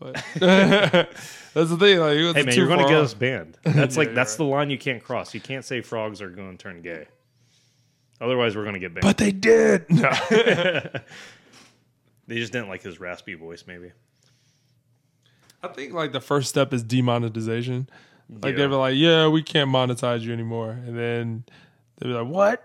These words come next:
Speaker 1: And then they'll just slowly just kick you off.
Speaker 2: Yeah, that's kinda like what happened with, uh, to some extent, John Stossel, which is real sad.
Speaker 1: Oh, no.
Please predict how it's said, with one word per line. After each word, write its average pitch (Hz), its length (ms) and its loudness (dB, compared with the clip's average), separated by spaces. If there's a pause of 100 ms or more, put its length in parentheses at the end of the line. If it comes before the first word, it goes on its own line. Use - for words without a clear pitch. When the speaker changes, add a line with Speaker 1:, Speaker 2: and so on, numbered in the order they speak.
(140)
Speaker 1:
And 127 180 -4
then 123 140 -2
they'll 123 160 -2
just 117 320 -8
slowly 123 380 -4
just 110 280 -10
kick - 240 -12
you 151 160 -10
off. - 360 -14
Speaker 2:
Yeah, 90 240 -14 (760)
that's - 140 -14
kinda 156 160 -4
like 127 160 -4
what 110 120 -2
happened 104 380 -4
with, 90 180 -10
uh, 87 200 -12 (880)
to 110 100 -14
some 104 220 -10
extent, 92 340 -14
John 92 200 -14
Stossel, 87 680 -16
which - 200 -20
is 87 100 -20
real 90 140 -16
sad. 90 420 -14 (460)
Speaker 1:
Oh, 117 160 -16
no. 110 260 -16